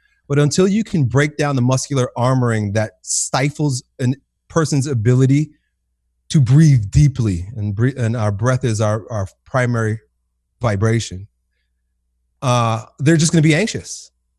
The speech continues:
And so, you know, he's wor-, <laughs> the, the story goes, you know, he's working with these, uh, Westerners to teach him how to meditate.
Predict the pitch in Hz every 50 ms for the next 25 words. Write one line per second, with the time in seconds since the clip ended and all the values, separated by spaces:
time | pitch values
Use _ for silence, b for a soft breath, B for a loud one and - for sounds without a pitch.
0 | _ _ _ _ _ _ _ - 135 131 131 - - 156 135 135 135 135 147 156
1 | 143 131 143 131 139 - - 123 160 - 143 131 143 135 123 135 131 131 117 113
2 | - - 139 135 131 127 127 139 131 123 120 117 - 123 117 110 113 117 113 117
3 | 127 131 131 135 120 113 110 117 113 107 107 110 110 117 120 - - - 110 107
4 | 107 107 - - - - 107 104 104 113 - - - 117 113 120 120 117 - -
5 | 110 98 95 - - 113 107 127 120 117 113 113 110 101 101 101 101 - - 107
6 | 104 113